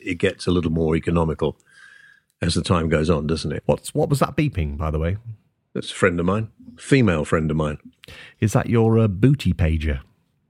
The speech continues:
Speaker 1: Yep.
Speaker 2: Well, I better let you get off
Speaker 1: So
Speaker 2: it.
Speaker 1: she's coming round in a minute. So,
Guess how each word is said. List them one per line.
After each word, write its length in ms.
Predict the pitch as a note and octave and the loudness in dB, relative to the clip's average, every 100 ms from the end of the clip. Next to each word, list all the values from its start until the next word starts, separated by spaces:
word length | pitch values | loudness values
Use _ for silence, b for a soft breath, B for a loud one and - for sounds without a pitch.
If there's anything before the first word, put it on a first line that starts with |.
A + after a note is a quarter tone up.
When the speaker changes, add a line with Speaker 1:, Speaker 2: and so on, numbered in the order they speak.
| _ - | _ -6
Speaker 1:
Yep. 200 | D#2+ - _ - _ _ _ _ _ _ _ _ _ b b _ | -6 -6 _ -20 _ _ _ _ _ _ _ _ _ b b _
Speaker 2:
Well, 100 | - | -10
I 20 | - | -6
better 220 | - - | -4 -4
let 140 | - | -4
you 60 | F2 | -2
get 140 | B2+ | -2
off 140 | - B2 | -2 0
Speaker 1:
So 80 | G#2+ | 0
Speaker 2:
it. 60 | |
Speaker 1:
she's 140 | - - | -2 -2
coming 240 | C#3+ C#3 | 0 2
round 220 | B2 A#2+ F#2 | 0 -2 -2
in 80 | |
a 40 | D#2 | -4
minute. 300 | D#2+ G#2+ - _ _ _ _ _ | -2 -4 -6 _ _ _ _ _
So, 380 | - F#2+ F#2 | -2 2 2